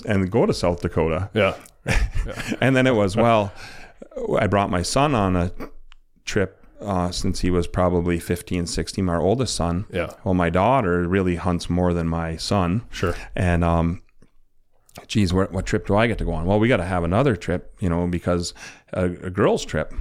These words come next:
Speaker 2: Right, yeah.
Speaker 1: So then we, uh, brought our father, daughter, I should say, and then we, um,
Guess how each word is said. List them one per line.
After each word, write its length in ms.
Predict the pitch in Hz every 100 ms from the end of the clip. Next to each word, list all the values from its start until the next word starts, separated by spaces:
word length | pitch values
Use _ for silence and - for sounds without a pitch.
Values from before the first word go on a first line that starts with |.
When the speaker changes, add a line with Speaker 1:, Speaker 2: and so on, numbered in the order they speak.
| -
Speaker 2:
Right, 240 | 95 90
yeah. 180 | 90 87 -
Speaker 1:
So 220 | 113 95
then 240 | 87 92 95
we, 200 | 92 90
uh, 320 | 85 85 87 - -
brought 240 | - 92 90
our 140 | 87
father, 360 | 87 98 95 87
daughter, 300 | 90 95 90
I 60 | 82
should 240 | - 98
say, 220 | 80 87
and 160 | 87 85
then 180 | 87 87
we, 180 | 87 87
um, 360 | 85 85 87